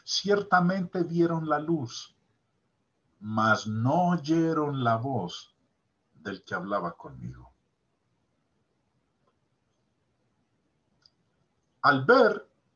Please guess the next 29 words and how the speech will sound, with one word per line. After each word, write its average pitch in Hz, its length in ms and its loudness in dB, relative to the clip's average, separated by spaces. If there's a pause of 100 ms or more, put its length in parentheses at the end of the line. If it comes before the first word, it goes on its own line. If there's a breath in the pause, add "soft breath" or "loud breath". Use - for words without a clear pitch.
(1200)
lo 131 180 -2
que 165 120 0
dice 214 760 2
Lucas 180 920 -2
en 131 180 -2
Hechos 196 340 -2
nueve 170 360 -2
siete 156 640 -2
y 139 80 -2
lo 135 180 -2
que 143 140 -8
narró 135 580 2
Pablo 165 480 6
en 139 120 -2
Hechos 175 300 -2
veintidós 131 680 -4
nueve, 90 440 -6 (1400)
ha 143 120 4
sido 202 640 0 (560)
razón 147 540 0
para 170 300 4
que, 113 280 -6 (240)
como 135 360 -4
con 123 260 -2
las 120 220 2
otras 190 420 -2
que - 160 -6
hemos 160 300 -4
estudiado, 135 760 -2